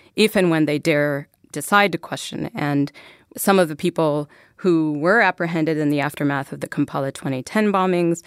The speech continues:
themselves had been activists. The people who then went to represent them, uh, in Kampala were then thrown in jail. They were activists. And more recently, the human rights groups that I spend time with in Mombasa on the coast,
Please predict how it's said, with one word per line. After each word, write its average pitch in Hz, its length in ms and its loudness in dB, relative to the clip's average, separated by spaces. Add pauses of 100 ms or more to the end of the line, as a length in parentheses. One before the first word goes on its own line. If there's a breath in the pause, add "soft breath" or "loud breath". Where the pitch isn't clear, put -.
(280 loud breath)
themselves 165 540 2
had 156 160 -6
been 135 160 -6
activists. 180 760 0 (240 loud breath)
The 175 80 0
people 175 320 0
who 160 100 0
then 151 220 2
went 143 160 0
to 131 100 -8
represent 180 540 0
them, 170 380 0 (140)
uh, 160 60 0
in 156 180 2
Kampala 160 420 0
were 147 140 -2
then 139 180 -4
thrown 185 320 0
in 180 160 0
jail. 165 260 0
They 160 160 0
were 175 140 0
activists. 156 560 -4 (340 loud breath)
And 170 140 4
more 165 180 2
recently, 190 500 2
the 160 120 0
human 156 260 0
rights 156 220 -2
groups 156 220 -4
that 147 120 -4
I 156 120 0
spend 165 280 -2
time 147 300 -2
with 139 240 -4
in 147 140 -2
Mombasa 151 460 0
on 156 180 0
the 151 60 -4
coast, - 540 -4